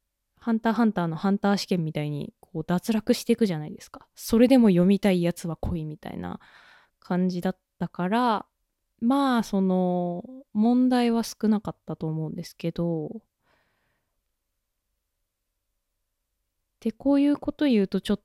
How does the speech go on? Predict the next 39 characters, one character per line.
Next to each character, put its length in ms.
と 160
あ 60
の、 600
解 260
雇 160
主 140
義 140
的 240
な 140
感 220
じ 120
に 100
な 140
り 100
ま 160
す 140
ね。 300
で 100
も、 320
今 280
は 140
確 340
か 140
に 320
読 180
み 180
や 120
す 120
く 120
な 140
っ 20
て、 200
探 340
し 160
や 100
す 140
く 100
な 140
っ 60